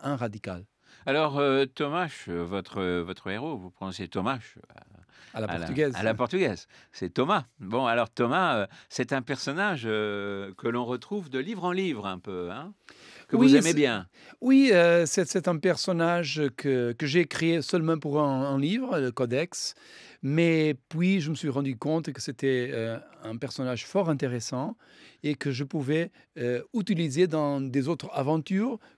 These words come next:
Speaker 1: comme je l'ai fait déjà. Il est, il est sorti en sept aventures, pas toutes encore traduites en français, mais la majorité, oui.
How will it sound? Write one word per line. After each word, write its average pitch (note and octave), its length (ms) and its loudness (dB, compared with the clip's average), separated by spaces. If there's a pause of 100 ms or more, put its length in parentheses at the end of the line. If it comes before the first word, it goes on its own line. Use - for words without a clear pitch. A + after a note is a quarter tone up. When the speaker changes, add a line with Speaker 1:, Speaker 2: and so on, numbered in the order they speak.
Speaker 1:
comme B2+ 220 0
je A2+ 140 -6
l'ai B2 140 2
fait B2+ 140 0
déjà. B2+ 440 -2
Il A#2+ 200 -4
est, A#2 180 -2
il A2 120 -6
est A2 140 -4
sorti B2+ 340 -8
en A#2 100 -6
sept D3 260 -6
aventures, B2 560 -6 (320)
pas C#3+ 120 -4
toutes E3+ 240 -4
encore B2+ 340 -2
traduites A2+ 440 -8
en G#2 60 -8
français, D3 460 -6
mais A#2 240 -4
la G#2+ 100 -6
majorité, G#2+ 500 -8
oui. D3+ 200 -6